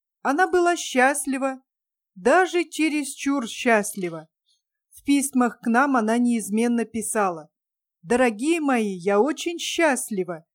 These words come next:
Мелентия — прекрасный человек, он такой внимательный, заботливый и так любит меня. Ах, вы просто представить себе не можете, какая я счастливая».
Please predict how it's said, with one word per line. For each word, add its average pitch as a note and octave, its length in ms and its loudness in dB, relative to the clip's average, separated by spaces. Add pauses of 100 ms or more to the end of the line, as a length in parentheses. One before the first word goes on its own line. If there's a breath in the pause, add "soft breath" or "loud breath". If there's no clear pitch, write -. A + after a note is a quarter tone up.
(400)
Мелентия — B3 880 0 (200)
прекрасный D4 680 -2
человек, G#3+ 600 -2 (300)
он D#4+ 200 -2
такой D#4 320 0
внимательный, A3+ 1080 0 (220)
заботливый G#3+ 1040 0 (300)
и C4 100 -2
так F4 300 2
любит C#4 480 2
меня. G3+ 480 -2 (600)
Ах, C4+ 200 2
вы A#3+ 180 -2
просто E4+ 480 0
представить D4 800 0
себе A#3+ 320 -2
не B3 140 2
можете, G#3+ 560 -2
какая D#4 560 -2
я A3+ 260 -2
счастливая». G#3 880 -4